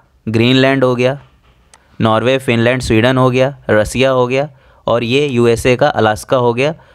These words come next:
और कनाडा के ये जो है ग्रेट बियर झील ये है, और यहाँ पर आप देखेंगे नीचे तो ये है आइसलैंड,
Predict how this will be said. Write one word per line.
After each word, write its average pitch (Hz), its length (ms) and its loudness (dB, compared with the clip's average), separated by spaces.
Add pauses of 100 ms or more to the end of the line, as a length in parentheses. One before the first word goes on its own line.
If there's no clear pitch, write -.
(180)
और 123 160 -2
कनाडा 127 420 0
के 147 120 -4
ये 135 240 0
जो 117 160 -2
है 101 120 0
ग्रेट 120 260 0
बियर 127 280 -2
झील 101 300 -6 (100)
ये 123 220 0
है, 135 340 -8 (960)
और 147 420 -2
यहाँ 120 460 0
पर 151 140 0
आप 135 120 0
देखेंगे 127 500 -2
नीचे 120 480 -2 (480)
तो 131 60 2
ये 139 260 0
है 175 200 0
आइसलैंड, 107 640 -4